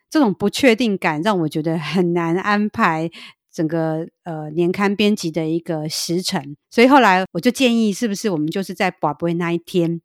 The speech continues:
当做我们的发行日，这样我们在编辑的时候也可以比较容易做一个安排，再加上宝贝那一天，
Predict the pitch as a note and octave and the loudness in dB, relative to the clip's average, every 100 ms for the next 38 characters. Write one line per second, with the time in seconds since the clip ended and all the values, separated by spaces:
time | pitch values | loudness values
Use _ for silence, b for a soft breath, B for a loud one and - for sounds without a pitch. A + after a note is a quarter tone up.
0 | _ A#3 A3 A3 A#3+ D#3+ D3 D#3+ - F3 | _ 2 4 4 2 2 -2 -4 -4 -4
1 | E3+ D3+ C#3+ E3 C#3+ b b b b C#4 | -4 -4 -4 -4 -6 b b b b -2
2 | A3+ E3 A3 G#3+ G#3 G3 G3+ E3 D#3+ - | 2 2 2 0 2 2 0 -4 -4 -2
3 | F#3+ F3 D3 E3+ F3+ F3+ E3 _ D#3+ F#3 | -2 -2 -4 -2 -2 -2 -4 _ -6 -2
4 | A3 G#3 F#3 F3+ F#3 F#3 A3+ G3+ F3+ - | 0 2 2 2 2 2 0 -2 -2 -2
5 | F#3+ F3+ F#3 F#3 F3+ E3 D3 D3 D#3+ _ | 0 0 -4 -4 -4 -6 -6 -8 -10 _
6 | _ - A#3+ A#3+ A#3 A#3+ A#3 - _ _ | _ -2 0 4 2 2 -2 -4 _ _
7 | E3 E3+ A3 A#3 A3+ A#3+ A3+ G#3+ | -2 0 0 0 0 0 0 0